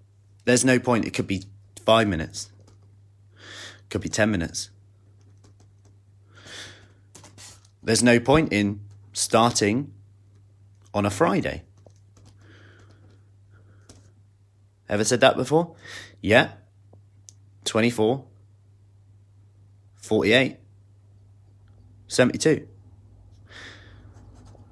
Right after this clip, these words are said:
That's seventy-two hours a week. Now not,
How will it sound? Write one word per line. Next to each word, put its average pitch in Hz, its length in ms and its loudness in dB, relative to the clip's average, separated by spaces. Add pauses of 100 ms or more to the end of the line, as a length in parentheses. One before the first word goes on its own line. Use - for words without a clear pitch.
(260)
That's 104 160 -2
seventy-two 120 840 2
hours 101 560 2 (840)
a 92 80 2
week. 135 520 0 (2000)
Now 120 360 4
not, 107 320 0